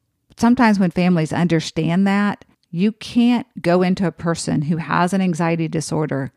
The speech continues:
and think you're going to logically talk them out of their anxiety. Sometimes, if you can't get past that anxiety, then it's time to bring in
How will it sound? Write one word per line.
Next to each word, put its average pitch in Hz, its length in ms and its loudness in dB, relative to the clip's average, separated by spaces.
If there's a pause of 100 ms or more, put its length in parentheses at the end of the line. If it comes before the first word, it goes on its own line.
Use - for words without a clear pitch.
(240)
and 180 180 2
think 214 340 2
you're 196 100 0
going 175 240 2
to 165 140 -2
logically 175 680 0
talk - 460 -2
them 170 320 -2
out 151 300 -2
of 156 160 -6
their 147 240 -2
anxiety. - 680 -6 (760)
Sometimes, 165 920 2 (120)
if 175 260 -2
you 165 280 0
can't - 440 -4
get 175 240 -2
past 233 380 -4
that 190 180 -2
anxiety, 165 840 -2 (220)
then 208 140 4
it's 233 240 2
time 180 360 2
to 185 100 -2
bring 165 360 0
in 147 440 0